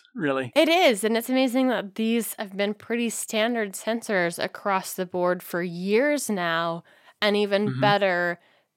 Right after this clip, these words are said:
Speaker 2: these sensors are being built into the open hardware from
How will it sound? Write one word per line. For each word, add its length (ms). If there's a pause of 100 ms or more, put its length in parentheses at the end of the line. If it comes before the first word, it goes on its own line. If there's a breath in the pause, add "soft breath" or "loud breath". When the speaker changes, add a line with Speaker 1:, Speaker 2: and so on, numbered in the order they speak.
(100)
Speaker 2:
these 280
sensors 640
are 160
being 300
built 380
into 420
the 300
open 300
hardware 920
from 400